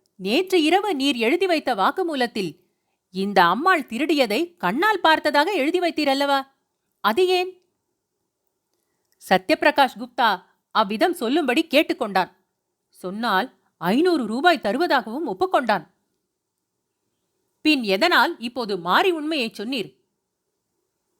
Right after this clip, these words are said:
"இந்த சாட்சி கூண்டில் ஏறி அல்லாவின் பெயரால் பிரமாணம் எடுத்துக்கொண்ட பிறகு பொய் சொல்ல மனம் துணியவில்லை.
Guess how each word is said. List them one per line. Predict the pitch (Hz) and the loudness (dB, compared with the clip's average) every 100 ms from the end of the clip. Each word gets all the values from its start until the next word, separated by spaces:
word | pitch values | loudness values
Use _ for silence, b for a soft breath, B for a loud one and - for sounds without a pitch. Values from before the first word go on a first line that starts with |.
| _ _ _ _ _ | _ _ _ _ _
"இந்த | - 220 196 | -8 -2 0
சாட்சி | 180 220 320 339 | 2 2 2 0
கூண்டில் | 339 285 254 233 | -4 -8 -6 -2
ஏறி | 214 262 190 _ _ _ _ _ _ | 0 0 -2 _ _ _ _ _ _
அல்லாவின் | 170 254 349 349 330 | 0 4 4 2 0
பெயரால் | 302 302 302 370 | 2 2 2 0
பிரமாணம் | - 233 349 349 | 0 2 2 0
எடுத்துக்கொண்ட | 277 254 269 262 240 | -4 -6 -6 -6 -6
பிறகு | 214 233 277 190 - _ _ _ _ _ | -4 -2 0 -2 -8 _ _ _ _ _
பொய் | - 226 | -6 0
சொல்ல | 339 269 196 294 | 0 0 -2 0
மனம் | 185 240 302 | 0 -2 -4
துணியவில்லை. | 226 254 285 208 170 | -8 -4 -4 -4 -6